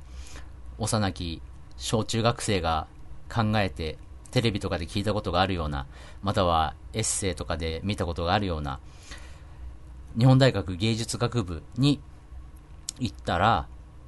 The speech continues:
なんか、多分作家になれると思って。<laughs> で、その、そう、物を書いていくということが楽しい、これをずっ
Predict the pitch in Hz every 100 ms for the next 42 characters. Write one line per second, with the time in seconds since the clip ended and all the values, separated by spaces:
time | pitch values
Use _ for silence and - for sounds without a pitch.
0 | - - - - - 92 117 - - -
1 | - - - - - - - - - -
2 | - - - - - - - - - -
3 | 117 98 92 - 101 110 101 98 101 87
4 | - 95 - 156 151 139 - - - -
5 | - - - - - - - - - -
6 | - - - 139 160 160 - - - -
7 | - - - - - - - - - 101
8 | 92 - 98 82 - 113 139 214 226 165
9 | - 131 135 123 - - - - 101 92
10 | 87 85 - 101 - 87 90 95 95 82
11 | 78 104 123 - 139 87 - 123 165 175
12 | - 95